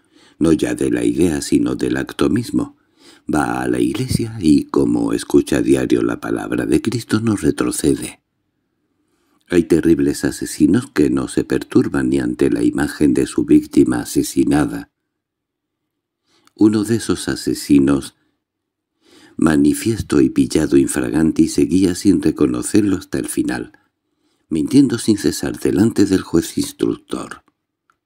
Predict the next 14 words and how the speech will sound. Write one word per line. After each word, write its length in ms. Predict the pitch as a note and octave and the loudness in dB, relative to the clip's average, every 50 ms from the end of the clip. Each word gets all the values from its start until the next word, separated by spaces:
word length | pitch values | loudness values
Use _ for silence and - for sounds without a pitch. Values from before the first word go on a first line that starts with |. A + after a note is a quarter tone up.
| _ _ _ _ _ _ _ _ _ _ _ _ - _ - | _ _ _ _ _ _ _ _ _ _ _ _ -20 _ -4
Cuando 280 | - C#2 C2 B1+ C#2+ F2+ | -2 0 0 4 4 2
éste 240 | F2+ - - F2+ | 2 2 0 -2
se 140 | D#2 - E2 | 2 4 4
hubo 220 | D2+ - - C2+ C2 | 4 4 4 0 -2
levantado 600 | B1+ B1 - B1 A#1+ A1+ - D2 D2 C2+ B1+ C2 | -2 -2 -4 -4 -4 -2 0 0 0 0 2 0
y 100 | B1+ B1+ | 0 0
dio 200 | C#2 C#2 C#2+ B1 | 0 0 0 0
la 140 | A#1+ B1 | -2 -4
orden 340 | C2 C2 - - C2+ B1+ C2 | -4 -6 -4 -4 -4 -4 -2
de 140 | B1 C2 B1 | -2 -2 -2
llevarle 480 | - C2 A#1+ - - F2 - B1 B1 A1+ | -2 -4 -2 0 -2 -2 0 -2 -4 -4
a 100 | A1+ - | -6 -6
prisión, 640 | - - - - - F2 F2 F#2 F#2 F#2+ G#2+ - - | -2 -4 -2 0 2 2 2 2 2 -2 -6 -10 -8
aquel, 520 | - B1 A#1+ - - D2+ D2+ D#2 D#2 - | -6 -6 -6 -2 0 2 2 2 2 0